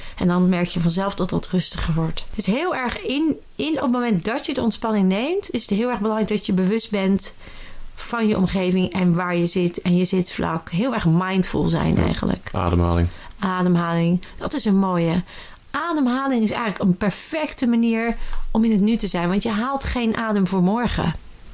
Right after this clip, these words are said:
Speaker 1: En je haalt ook geen adem van, van gisteren. De enige manier waar, de enige tijd wanneer je ademhaalt is nu.
Speaker 2: Is nu.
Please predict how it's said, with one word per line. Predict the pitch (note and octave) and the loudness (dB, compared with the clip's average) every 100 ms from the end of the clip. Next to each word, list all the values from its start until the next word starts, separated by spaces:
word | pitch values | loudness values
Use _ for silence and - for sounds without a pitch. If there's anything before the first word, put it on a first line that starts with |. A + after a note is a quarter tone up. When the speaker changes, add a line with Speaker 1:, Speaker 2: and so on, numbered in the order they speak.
| - - - | -14 -12 -10
Speaker 1:
En | - G#3 | -2 0
je | |
haalt | F#3+ F#3+ - | 0 -2 -2
ook | A#3+ - - | -4 -2 -2
geen | A3+ G#3 | 0 0
adem | G#3+ G#3 F#3+ | 2 4 4
van, | F3+ F#3 | 6 4
van | - - F3 | 0 0 -2
gisteren. | A3 - - D3 D#3+ - - - - - - | 0 -2 0 0 -2 -4 -8 -10 -10 -10 -6
De | |
enige | - D4+ D4 A3 | -2 0 0 2
manier | G3+ G#3+ A#3+ A3+ F#3+ | 2 2 2 0 -2
waar, | G3+ - - | 0 -2 -2
de | G#3+ | -2
enige | B3+ B3 B3 - | 0 0 -2 -4
tijd | A#3+ B3 | -2 -2
wanneer | G#3+ F#3+ | 2 2
je | F#3+ | 2
ademhaalt | - A#3 G#3 F3+ F#3 | 0 0 2 2 0
is | - E3+ | 0 2
nu. | F3 A3+ | 4 4
Speaker 2:
Is | F#3 | 4
nu. | F2+ | 4